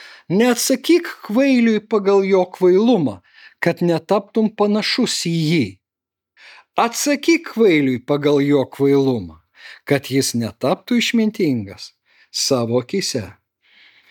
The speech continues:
Klausimas. Atsakyti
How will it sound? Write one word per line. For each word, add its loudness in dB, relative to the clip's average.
Klausimas. -2
Atsakyti 0